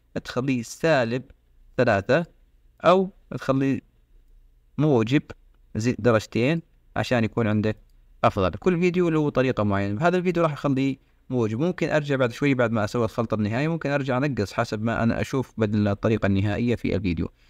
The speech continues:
الشاربن من الأشياء المهمة جدًا هي الحدة، الإفكت قائمة إفكت. الشاربن من الأشياء المهمة جدًا إنك تزيد حدة الفيديو، ولكن ما تخليها تتعدى سبعة وعشرين، ستة وعشرين. لو زودتها أكثر راح تلاحظ إنه الفيديو واضح إنه فيه مشكلة، لكن نح-،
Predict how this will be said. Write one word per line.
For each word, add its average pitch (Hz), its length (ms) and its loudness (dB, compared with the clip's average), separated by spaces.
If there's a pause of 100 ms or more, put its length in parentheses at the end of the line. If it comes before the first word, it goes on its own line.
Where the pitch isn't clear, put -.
(280)
الشاربن 185 460 2
من 147 80 0
الأشياء 135 300 -2
المهمة 135 320 0
جدًا 123 320 -2
هي 113 200 0
الحدة، 107 360 -2
الإفكت - 360 -6
قائمة 113 220 0
إفكت. 135 360 -2 (480)
الشاربن 117 580 0 (500)
من 117 120 2
الأشياء 104 320 2
المهمة 110 260 2
جدًا 107 220 0
إنك 98 240 0
تزيد 107 500 0 (140)
حدة 131 340 -2
الفيديو، 123 300 0
ولكن 113 240 0
ما 117 100 2
تخليها 117 220 -2
تتعدى 107 520 2 (540)
سبعة 113 280 2
وعشرين، 104 440 0
ستة - 300 -4
وعشرين. 95 300 0
لو 101 180 2
زودتها 123 460 0
أكثر 127 240 0
راح 113 120 0
تلاحظ 117 320 0
إنه 110 280 0 (380)
الفيديو 113 380 0
واضح 117 240 2
إنه 104 100 2
فيه 107 200 -2
مشكلة، - 420 -4 (380)
لكن 110 300 2 (220)
نح-، - 200 -2